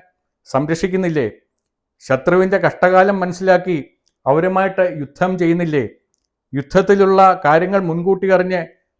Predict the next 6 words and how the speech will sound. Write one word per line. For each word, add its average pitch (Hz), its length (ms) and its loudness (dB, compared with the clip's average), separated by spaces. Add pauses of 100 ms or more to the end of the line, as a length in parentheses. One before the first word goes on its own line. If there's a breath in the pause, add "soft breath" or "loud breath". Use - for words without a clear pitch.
(120)
ഭടന്മാർക്ക് 180 540 0
ശമ്പളം 175 580 -2
കൂട്ടിക്കൊടുക്കുന്നില്ലേ? 165 880 -4 (720)
ശത്രുരാജ്യത്തുള്ള 185 1120 4 (360)
പടത്തലവന്മാർക്ക് 190 760 0
രഹസ്യമായി 190 760 -2